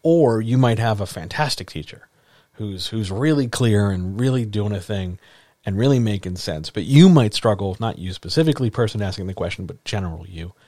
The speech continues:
might struggle with learning it because it's just not clicking for you. But yeah, I think all aspects of good writing can be learned. I really do.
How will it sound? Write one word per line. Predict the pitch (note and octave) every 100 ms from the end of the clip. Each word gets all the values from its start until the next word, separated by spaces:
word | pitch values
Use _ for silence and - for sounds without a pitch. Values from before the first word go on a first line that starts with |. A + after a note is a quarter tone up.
| _ _ _ -
might | A2 -
struggle | - B2+ A2+ G#2+
with | G2 F#2+ -
learning | A2+ D3+ C#3 B2
it | A#2 G#2+
because | A2+ - A2 G2+ G2+
it's | G2+ -
just | - G#2 -
not | G#2+ F#2 -
clicking | - G#2 - G#2
for | - D#2
you. | D#2+ D#2 _ _ _ _ _ _ _
But | B2+
yeah, | C3+ D#3 G#2 - - - -
I | A#2+
think | C#3+
all | - C3+ C#3
aspects | A#2+ B2 G#2+ A#2 A2+
of | A2
good | G#2 A2
writing | G#2+ G#2 F#2+ G2
can | G#2 G#2+ G2+
be | G2
learned. | E2+ F2+ E2+ - - - _ _ -
I | A2+
really | G#2+ C3 C3 B2
do. | A2 F2+